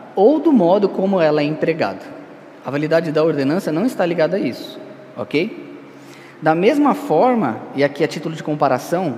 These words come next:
o próprio Guia das Confissões traz isso. Da mesma forma, a validade do outro sacramento. Qual é o outro sacramento? A ceia.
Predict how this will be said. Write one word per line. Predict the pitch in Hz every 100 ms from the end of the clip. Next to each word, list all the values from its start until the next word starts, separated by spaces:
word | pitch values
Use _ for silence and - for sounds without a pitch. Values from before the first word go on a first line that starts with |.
| -
o | 139
próprio | 127 143 156 160 156 135 117 - - - - - -
Guia | 135 147 165 117 113 - - - - 127
das | 123
Confissões | - 127 127 160 170 170
traz | - 151 160 143
isso. | 107 - - - - - - -
Da | 156 147
mesma | 226 254 233
forma, | - - 185 233 156 104 - - - - - - - -
a | 160
validade | 151 180 185 185 190
do | 180
outro | 175 180 175
sacramento. | - 175 175 214 190 139 - - - -
Qual | 160
é | 143
o | 139 139
outro | 123 131 131
sacramento? | 123 123 131 202 - - - - - - -
A | 143
ceia. | - 151 123